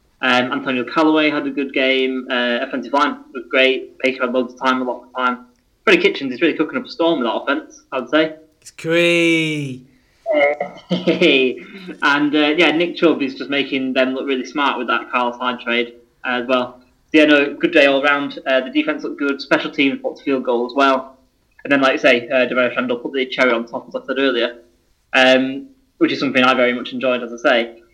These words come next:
Speaker 1: For Cincinnati, obviously, they lost at home to the state rival, lost Andy Dalton, now he's on I R, as we said. Although, whisper it quietly, that might not be a bad thing,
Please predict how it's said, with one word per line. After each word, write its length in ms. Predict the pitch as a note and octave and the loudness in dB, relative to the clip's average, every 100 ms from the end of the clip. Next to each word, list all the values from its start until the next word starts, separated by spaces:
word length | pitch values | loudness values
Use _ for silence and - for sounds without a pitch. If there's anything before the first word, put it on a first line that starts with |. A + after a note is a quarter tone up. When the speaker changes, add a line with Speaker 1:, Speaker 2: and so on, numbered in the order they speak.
| _ _ _ | _ _ _
Speaker 1:
For 80 | D#3+ | -2
Cincinnati, 480 | G3 F3+ F#3 D#3 D#3+ | 0 0 2 4 2
obviously, 220 | C#3 C3 | 0 -2
they 80 | C3+ | 0
lost 240 | D3 - | 0 0
at 100 | - | -6
home 300 | D#3 D3 C#3 | -2 -2 -2
to 60 | C3+ | -8
the 80 | - | -10
state 300 | - B2+ C3 | -4 -4 -2
rival, 500 | C3+ C3 B2+ B2+ - | -4 -4 -4 -6 -6
lost 220 | C3+ - | -8 -6
Andy 120 | B2+ | -4
Dalton, 320 | B2+ B2+ A#2+ C3+ | 0 0 -2 -2
now 140 | B2 | -2
he's 100 | A#2+ | -2
on 80 | A#2 | -2
I 160 | A#2+ | 0
R, 180 | C3+ C3+ | 0 0
as 100 | A#2+ | -4
we 80 | A#2+ | -10
said. 380 | - C#3+ C3 - - _ _ _ _ | -6 -2 -2 -4 -18 _ _ _ _
Although, 460 | C3+ C3 C3+ C3+ C3 - | -14 -4 -2 -2 -4 -6
whisper 220 | E3 D#3+ | -4 -2
it 100 | C3+ | -4
quietly, 260 | - C3+ A#2 | -2 0 0
that 100 | B2 | -2
might 140 | C3+ C3 | -4 -8
not 100 | A2 | -8
be 80 | A#2 | -8
a 40 | |
bad 200 | A2 - | -8 -8
thing, 220 | B2 A#2+ | -8 -8